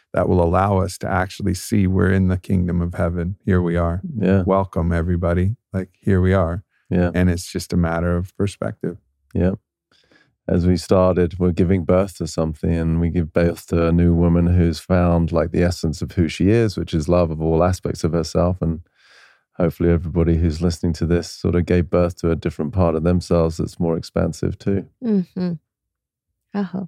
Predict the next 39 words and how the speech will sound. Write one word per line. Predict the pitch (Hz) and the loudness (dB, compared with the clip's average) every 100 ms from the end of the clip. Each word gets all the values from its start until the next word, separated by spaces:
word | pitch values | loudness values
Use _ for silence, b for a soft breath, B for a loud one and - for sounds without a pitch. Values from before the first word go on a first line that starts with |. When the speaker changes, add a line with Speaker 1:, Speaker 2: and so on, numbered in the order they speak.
| _ _ _ - - | _ _ _ -8 0
Speaker 1:
Mm. | 208 95 92 - - | 2 2 2 -2 -4
Speaker 3:
<laughs> | - - - - | -8 -8 -10 -8
Thank | - 214 - | -6 -8 -6
you. | - | -2
Speaker 1:
Peter, | - 139 123 | 2 4 4
what | 120 | 2
you | 139 | 0
got | 127 120 | 0 0
cooking, | 131 117 104 | 0 0 2
man? | 101 101 101 | 2 4 2
You | 104 | 2
got | 104 101 | 2 2
a | |
mastermind | 101 101 98 107 107 107 110 110 | 2 0 -2 0 2 4 2 2
that's | 107 101 - - | 2 -2 -8 -8
maybe | 107 98 107 104 107 104 110 | -6 -2 2 2 4 2 2
available? | 101 107 107 110 107 113 | 2 2 2 2 4 4
Speaker 2:
Yeah, | 135 156 | 4 2
Speaker 1:
You | 180 | 2
got | - | 0
Speaker 2:
coming | 147 147 | 0 0
up | 143 151 | 0 -2
in, | 139 135 | -2 0
uh, | 131 127 120 120 | 0 2 2 0
I | 113 | 0
think | 156 147 | -4 0
probably | 160 139 | 0 2
May, | 107 113 156 170 B B B 135 | 2 2 2 0 B B B -2
like, | 123 | 0
Speaker 1:
Cool. | 110 113 | 2 2
Speaker 2:
which | 117 104 | 0 0
is | 113 104 | -2 2
a | 110 | 0
container | - 107 117 113 107 | 0 -2 0 2 2
similar | 98 110 101 | 0 0 -2
to | - 98 | 0 0
this, | 92 110 | 2 0
but | - 95 | -2 -2
with | 92 90 80 | 0 -2 -2